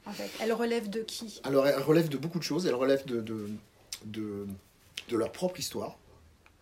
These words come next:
Speaker 1: Mm.
Speaker 2: transmise. Il y avait souvent ces moments où on passait du temps ensemble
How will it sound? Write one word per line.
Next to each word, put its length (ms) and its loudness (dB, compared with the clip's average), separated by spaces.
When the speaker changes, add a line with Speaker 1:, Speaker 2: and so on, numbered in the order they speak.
Speaker 1:
Mm. 200 -8
Speaker 2:
transmise. 500 -4
Il 60 -10
y 40 -6
avait 140 -6
souvent 220 -6
ces 160 0
moments 360 2
où 240 -2
on 20 -8
passait 240 -2
du 120 -8
temps 140 0
ensemble 340 -2